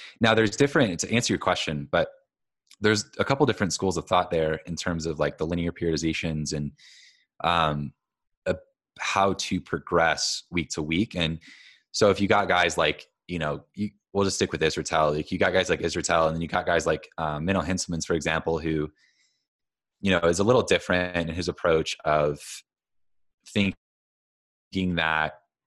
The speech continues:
it's what I understand of his theory is there's this kind of this optimal range of volume for everyone. Um, obviously that's within an individual. And so, like, some people optimal range will be a little lower, some people's optimal range will be a little higher. So let's say, let's give that,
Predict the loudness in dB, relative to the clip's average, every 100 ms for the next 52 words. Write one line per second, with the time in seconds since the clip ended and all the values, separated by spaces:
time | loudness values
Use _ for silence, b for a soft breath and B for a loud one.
0 | _ _ _ -6 -6 0 2 2 0 0
1 | -2 0 0 0 -2 -4 -2 0 2 0
2 | 0 0 -2 B B B B B _ 0
3 | 2 2 2 2 0 -4 -8 _ _ _
4 | -6 0 2 2 0 2 4 4 0 -2
5 | -2 0 0 0 -2 0 2 2 -2 -2
6 | 2 2 2 0 -2 b b b -2 -2
7 | 0 0 0 0 -2 -2 -4 -2 -2 -2
8 | -2 -2 -4 -4 b b _ _ -10 -6
9 | 0 0 2 0 -2 0 0 0 -2 -4
10 | 0 0 0 -2 0 0 -2 -4 -2 -2
11 | 0 0 4 6 6 6 4 0 -2 -4
12 | -4 -2 -4 -4 -6 -4 -4 -6 -10 -8
13 | -8 -6 -6 0 2 4 2 0 -4 -4
14 | -2 0 0 0 -2 0 2 0